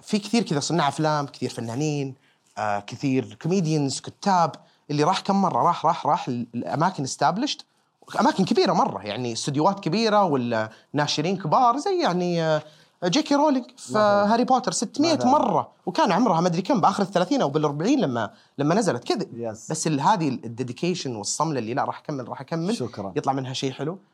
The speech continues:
Speaker 1: وطلع لنا علمر، آه، طلع لنا فيلمر.
Speaker 2: شكرا.
Speaker 1: فيلمر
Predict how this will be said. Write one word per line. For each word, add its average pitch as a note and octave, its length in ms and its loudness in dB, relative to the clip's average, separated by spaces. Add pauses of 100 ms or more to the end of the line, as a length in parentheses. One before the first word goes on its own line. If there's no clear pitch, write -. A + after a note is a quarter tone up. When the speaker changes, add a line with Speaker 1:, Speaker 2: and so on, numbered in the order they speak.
(140)
Speaker 1:
وطلع C#3+ 360 0
لنا C#3+ 180 -4
علمر، F2+ 300 -12 (200)
آه، C3+ 40 -2
طلع D#3 240 0
لنا C3+ 280 0
فيلمر. G#2+ 360 -12 (180)
Speaker 2:
شكرا. F2 320 -20 (180)
Speaker 1:
فيلمر G3 580 0